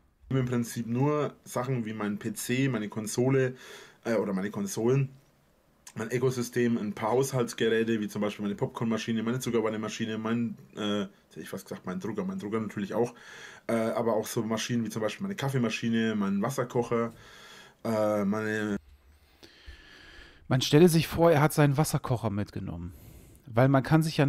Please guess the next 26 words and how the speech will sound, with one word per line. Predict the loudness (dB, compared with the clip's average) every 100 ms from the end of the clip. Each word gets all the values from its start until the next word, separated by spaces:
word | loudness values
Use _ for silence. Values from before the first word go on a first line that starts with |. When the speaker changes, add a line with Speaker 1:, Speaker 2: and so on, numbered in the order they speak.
| 2
Speaker 2:
kein, | 4 4 4 4
man | 2
kann | 4 2
sich | 2
ja, | 2
wenn | 6
man | 6
irgendwann | 4 2 2
in | 0
eine | 2 0 2
Wohnung | 4 2
zieht, | 2 -6 -6
keinen | -2 0 2
neuen | 2 2
Wasserkocher | 0 -2 -4 -4 -4 -4
kaufen | -2 -2 -2 -8
für | -8
zwölf | -4 2 2 2
Euro | -2 0
neunundneunzig. | -2 -2 0 0 -2 -2 -2 0
Nein, | 2 2 4 0 -2
man | -2 2
muss | 2 2
irgendeinen | 2 4 4
Wasserkocher | 2 2 2 4
mitnehmen, | 4 2 2 2 2